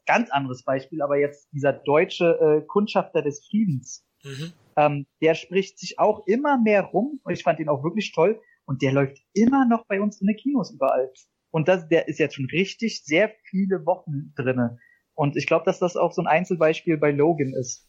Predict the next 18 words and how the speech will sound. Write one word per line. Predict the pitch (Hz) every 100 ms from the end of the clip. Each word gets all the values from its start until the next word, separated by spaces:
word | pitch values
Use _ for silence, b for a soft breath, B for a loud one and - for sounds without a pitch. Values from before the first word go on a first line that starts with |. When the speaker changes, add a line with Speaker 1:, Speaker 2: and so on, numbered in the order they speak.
| -
Speaker 1:
Du | 220
hast | 233
einen | 180
sehr | 170
wichtigen | 185 190 165
Punkt | - 190 -
angesprochen, | 156 175 175 160 147 151
den, | 143 139 139
den | 143
ich | - 160
noch | 151
kurz | 151 151
anschneiden | 160 - 147 143
möchte. | 135 -
Und | 143
zwar | - 143
meintest | 143 151 -
du, | 156